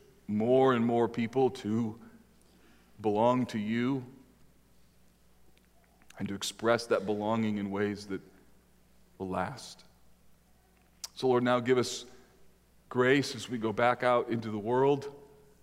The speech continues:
Help us to live, for those who are followers of you, in the full union of this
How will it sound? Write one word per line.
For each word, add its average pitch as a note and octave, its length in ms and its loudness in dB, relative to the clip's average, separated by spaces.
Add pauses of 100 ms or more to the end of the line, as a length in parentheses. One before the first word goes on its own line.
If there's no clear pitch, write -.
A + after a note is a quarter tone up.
(1160)
Help - 160 -10
us - 360 -8 (460)
to - 120 -16
live, A#2 380 2 (360)
for G2 80 -12
those G#2 200 -4
who A2+ 120 -2
are G2+ 80 2
followers A2+ 480 2
of G#2+ 100 -6
you, B2 280 0
in A2 160 0
the G#2 100 -2
full B2 580 2 (840)
union A2+ 720 2
of G#2 360 -2
this G#2 460 -2